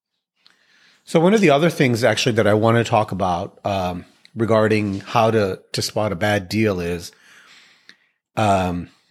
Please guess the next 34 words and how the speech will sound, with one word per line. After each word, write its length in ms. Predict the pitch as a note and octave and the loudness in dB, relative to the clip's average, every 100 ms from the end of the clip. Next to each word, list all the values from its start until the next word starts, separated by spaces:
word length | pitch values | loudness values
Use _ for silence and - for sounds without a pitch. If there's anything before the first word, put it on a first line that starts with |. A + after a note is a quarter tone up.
| _ _ _ _ _ - | _ _ _ _ _ -4
and 120 | D3+ D#3+ | 0 2
this 120 | F#3+ | 2
is 80 | F#3+ | 2
a 80 | |
thing 200 | E3+ E3 | 2 2
that 160 | C3+ F2+ | 2 2
Buffett 380 | A#2 - G#2 - | 0 2 -2 -2
always, 760 | A2 G2+ G#2 F#2+ F#2 F2 F#2 - _ _ - | -2 0 2 0 0 -4 -12 -16 _ _ -12
uh, 200 | F2 F2+ | -10 -6
Warren 220 | G2+ A2+ | -2 0
Buffett 280 | G2+ G2 F#2+ | 0 -4 -4
is 140 | F#2 | -6
always, 600 | F#2 F2 F#2+ F#2+ F2+ F2 - _ | -4 -2 -2 -4 -6 -10 -20 _
uh, 220 | F2+ E2 | -12 -12
pushing 440 | - A#2 - F#2 | -4 -2 -2 -4
on, 280 | F2+ E2 F2 | -10 -10 -10
is 180 | F#2 F#2 | -10 -8
that 260 | - F#2 - - - | -6 -6 -10 -20 -4
make 100 | D3+ | 0
sure 120 | - A3+ | 2 4
you 120 | E3 | 4
understand 480 | C3+ B2 - A2+ F#2+ | 2 0 0 0 0
the 100 | E2 | -2
industry, 540 | E2 - - - - _ _ | -6 -10 -12 -16 -20 _ _
right? 200 | F2 G2+ | -8 -6
Make 160 | A2 B2+ | -4 -2
sure 140 | - | 0
you 180 | D#3 C#3+ | 0 0
understand 800 | A#2+ A#2+ A2+ - - A2 G2+ G2 | -2 -2 -2 -2 0 0 0 -2
what 140 | G#2 | -4
you're 120 | F#2 | -6
getting 360 | G2 F#2+ F2+ F2 | -8 -8 -8 -8
into. 420 | E2 E2 - C2 - _ _ - - - - _ | -10 -12 -14 -16 -20 _ _ -20 -20 -20 -20 _
Um, 640 | A2 A2 G#2 G2 G2 F#2 | 0 2 2 0 -2 -8